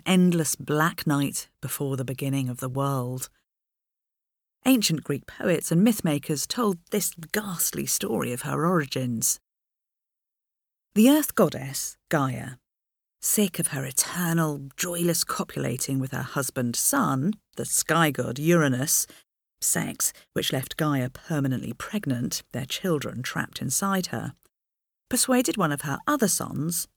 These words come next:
Kronos, to take action. Gathering up a serrated flint sickle, Kronos frantically hacked off his father's erect, rutting penis and threw the dismembered phallus and testicles into the sea.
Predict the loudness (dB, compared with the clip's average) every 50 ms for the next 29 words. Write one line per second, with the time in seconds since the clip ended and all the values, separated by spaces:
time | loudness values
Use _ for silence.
0 | _ _ 0 0 2 2 2 0 -2 -2 -2 -2 -4 -6 _ _ _ _ -6 -6
1 | -4 -4 -4 -4 -4 -6 -6 -8 -10 -12 _ -10 -10 -6 -4 -4 -2 -2 -4 -4
2 | -6 -8 -10 _ _ _ _ _ _ _ _ _ _ _ _ _ 2 4 4 6
3 | 6 8 8 8 8 6 4 0 -4 -2 0 2 2 4 4 4 4 4 2 0
4 | -2 0 0 2 2 4 4 2 2 0 -2 -4 -4 -4 -4 -6 -6 -10 _ _
5 | _ _ _ _ _ 0 6 8 8 10 8 8 4 2 0 0 -2 -2 -2 0
6 | 0 0 2 2 2 4 2 0 -2 -2 -4 -4 -2 -4 -4 -4 -4 -4 -4 -4
7 | -2 0 2 2 2 0 -2 -4 -2 -2 0 0 0 2 4 4 4 4 4 2
8 | 2 2 0 0 0 0 2 0 0 0 -2 -4 -6 -6 -4 -4 -2 0 0 2
9 | 2 2 2 2 0 2 2 4 4 6 4 4 4 2 0 0 -2 -8 -12 -12
10 | -14 -8 -6 -4 -4 -4 -4 -8 -4 0 2 4 4 6 4 2 0 -2 -2 0
11 | 0 2 2 2 2 2 0 -2 -4 -4 -2 -2 0 0 0 0 0 -2 -2 -4
12 | -4 -4 -4 -2 -2 -4 -4 -4 -4 -2 -2 0 -2 -2 -2 -2 -2 0 0 2
13 | 2 0 0 0 -2 -4 -6